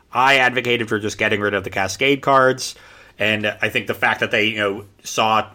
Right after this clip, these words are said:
fit to ban Tybalt's Trickery is evidence that they probably needed to ban the Cascade cards, you know,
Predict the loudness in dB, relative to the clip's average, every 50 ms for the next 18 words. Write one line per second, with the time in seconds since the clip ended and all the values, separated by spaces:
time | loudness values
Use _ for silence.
0 | _ _ _ -4 -2 -2 -2 -2 -2 -6 -6 -2 0 2 2 2 2 0 0 -2
1 | -2 -2 0 0 -2 -2 -4 -2 -2 -2 0 2 4 4 4 4 2 2 -2 -6
2 | -14 -20 -12 _ -8 -8 -4 -2 0 2 2 2 2 0 -2 -4 -2 -2 -2 0
3 | 0 -4 -4 -2 -2 0 0 0 0 0 0 -2 -4 -6 -4 -2 -2 -2 -2 -4
4 | -6 -6 -6 -6 -6 -4 0 0 0 0 2 4 4 4 4 2 0 -4 -4 0
5 | 0 0 0 -2 -4